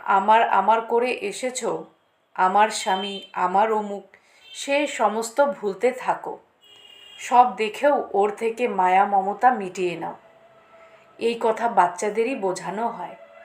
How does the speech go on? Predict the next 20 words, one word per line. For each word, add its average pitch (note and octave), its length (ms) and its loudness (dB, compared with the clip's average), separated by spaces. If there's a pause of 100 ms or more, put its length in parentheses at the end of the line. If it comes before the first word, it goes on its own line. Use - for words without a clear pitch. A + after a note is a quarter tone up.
(540)
যারা G3 260 8
বাবাকে F#3+ 480 6
জানেই A3 480 4
না, F3+ 260 -6 (500)
তারা C4+ 260 10
তো C4+ 140 0
এই A#3+ 280 -4
সব A#3+ 260 -2
ভাষা F#3 340 -4
কেউ C#4+ 300 -2
বুঝতে G#3 380 -6
পারবে E3 400 -2
না। F#3+ 200 -12 (640)
বাবা F#3+ 340 4
এসে A3 300 -2
মানুষ G3+ 420 -2
থেকে B3+ 280 -6
দেবতায় G3 600 0
পরিণত G3+ 420 -4
করেন। E3 400 -2